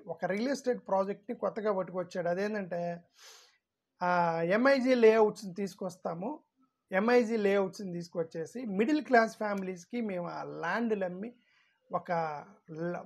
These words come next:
ప్లాట్ డెవలప్ చేసి వాళ్ళకి ఇవ్వటం అనేది అది కూడా ఒక మంచి ఐడియా తీసుకొచ్చేసారు. And <clears throat>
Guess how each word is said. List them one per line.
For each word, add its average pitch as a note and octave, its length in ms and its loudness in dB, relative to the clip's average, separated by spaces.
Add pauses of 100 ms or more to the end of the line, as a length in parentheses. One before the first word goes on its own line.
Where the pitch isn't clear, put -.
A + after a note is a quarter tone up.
ప్లాట్ B3 420 6
డెవలప్ G3+ 460 2
చేసి G3 280 -4
వాళ్ళకి F#3 320 -4
ఇవ్వటం G#3 320 -2
అనేది F#3 360 -4
అది A3 180 -4
కూడా G#3+ 220 -2
ఒక G3 160 -8
మంచి F#3 260 -6
ఐడియా F3+ 260 -4
తీసుకొచ్చేసారు. D#3+ 840 -14 (1300)
And C#4+ 220 4 (200)
<clears throat> G#3+ 440 -2